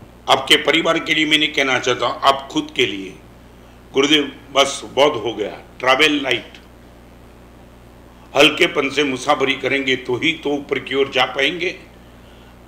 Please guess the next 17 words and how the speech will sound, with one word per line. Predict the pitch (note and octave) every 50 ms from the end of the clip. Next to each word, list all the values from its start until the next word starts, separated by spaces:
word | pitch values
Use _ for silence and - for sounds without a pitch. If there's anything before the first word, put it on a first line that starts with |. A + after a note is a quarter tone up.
| - - A#2+
आपको | B2+ B2 - C#3 C3
बताऊं, | C#3 C3+ - D3 D3 D3 C#3+
सच | - - C#3 C#3
बोलो, | D3 C#3+ C3+ C3+ C3 B2 A#2 - - - - - - - - - - - - - - - - -
Everest | B2 B2+ B2 C3+ C#3+ C#3+ C#3
पर | - - C#3 C#3
जो | C#3 C#3 C3
चढ़ने | C3 - C3 C3 C3 C#3+
वाला | C#3 C#3 C#3 C#3 C#3
होता | C3 C3 - D3+
है | C#3
वो | C3+ C3
टीवी | B2 - C3+ C3 C3+ C3
लेके | B2+ C3 C3 D#3 C#3
चढ़ता | B2+ A#2+ A2+ G#2+ - A2
है | G#2
क्या? | F#2+ G#2+ G2 -